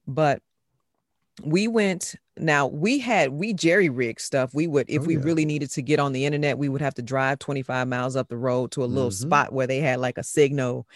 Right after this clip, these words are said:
Speaker 2: Oh, yeah.
Speaker 1: Um, our house at the, is at the bottom of a hill. So we,
Speaker 2: Mm-hmm.
Speaker 1: thanks to gravity, we were able to get some water from the local <laughs> water pump.
Speaker 2: Exactly.
Speaker 1: So we were able to kinda make,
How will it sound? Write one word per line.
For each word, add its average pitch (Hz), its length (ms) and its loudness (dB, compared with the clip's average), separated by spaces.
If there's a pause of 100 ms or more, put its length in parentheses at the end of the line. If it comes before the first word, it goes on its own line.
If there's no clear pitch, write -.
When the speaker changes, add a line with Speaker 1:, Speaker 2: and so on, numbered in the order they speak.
(120)
Speaker 2:
Oh, 101 100 -6
yeah. 139 220 -6
Speaker 1:
Um, 123 580 -2
our 139 200 4
house 135 400 0
at 135 100 0
the, 127 180 -6
is 147 140 -2
at 139 140 2
the 131 60 -4
bottom 135 300 2
of 123 140 -2
a 127 40 -2
hill. 139 280 2
So 131 140 -4
we, 135 220 -2
Speaker 2:
Mm-hmm. 107 280 -8
Speaker 1:
thanks 151 280 0
to 151 100 0
gravity, 143 480 6
we 143 120 0
were 139 120 0
able 143 200 0
to 135 60 0
get 139 200 2
some 143 220 -2
water 139 280 2
from 131 160 -4
the 131 100 -2
local 147 340 4
<laughs> 175 80 6
water 165 220 6
pump. 151 320 2
Speaker 2:
Exactly. 107 760 0
Speaker 1:
So 208 60 6
we 240 200 2
were 262 140 -2
able 196 280 4
to 160 120 4
kinda 170 320 4
make, 160 300 4